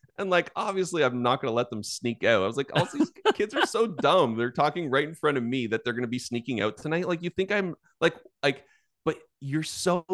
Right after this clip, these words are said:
Speaker 1: in your own world at camp." It's like,
Speaker 2: Right.
Speaker 1: anyways, yes, th-, there's so many funny moments.
Speaker 2: Yeah, there was no sneaking out at Jacob's camp, just to be very clear. Uh, <laughs>
Speaker 1: That you know of.
Speaker 2: That, no, I'm pretty sure. Uh, pretty sure there wasn't any.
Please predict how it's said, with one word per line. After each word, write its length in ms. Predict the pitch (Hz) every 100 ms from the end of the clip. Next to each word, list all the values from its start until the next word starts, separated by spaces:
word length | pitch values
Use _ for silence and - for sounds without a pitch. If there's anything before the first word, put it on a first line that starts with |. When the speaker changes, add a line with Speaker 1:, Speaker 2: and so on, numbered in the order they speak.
| 170
Speaker 1:
in 100 | 175
your 180 | 160 127
own 220 | 139 123
world 220 | 120 117
at 120 | 104
camp." 300 | - 127 -
It's 140 | - 104
like, 160 | 101
Speaker 2:
Right. 180 | 127 123
Speaker 1:
anyways, 380 | 123 101 92 - _ _ _ -
yes, 420 | 131 107 98 - -
th-, 180 | 78 80
there's 200 | 120 117 -
so 300 | - 147 127
many 160 | 104
funny 280 | 95 - 92
moments. 540 | 85 78 73 - - -
Speaker 2:
Yeah, 180 | 139 - -
there 240 | 151 180
was 180 | 190 156
no 160 | 175
sneaking 420 | 160 147 143 131 123
out 200 | 113 104
at 100 | 104
Jacob's 340 | 110 107 107
camp, 260 | 117 101 -
just 180 | 113 -
to 80 |
be 100 | 104
very 240 | 107 104 104
clear. 320 | - 95 - _ _ _ -
Uh, 320 | - 123 - - -
<laughs> 60 | - - - - 339 - 262 -
Speaker 1:
That 220 | 120 104
you 140 | 101 90
know 240 | 98 95
of. 240 | - 67 - _ -
Speaker 2:
That, 300 | 131 147 -
no, 180 | 220 247
I'm 460 | 240 233 226 220
pretty 160 | 196 202
sure. 360 | - 147 127 - _ _ _ _
Uh, 440 | - 151 147 143 -
pretty 240 | 190 208
sure 180 | 180 175
there 160 | 151 139
wasn't 320 | 127 117 117
any. 300 | 107 104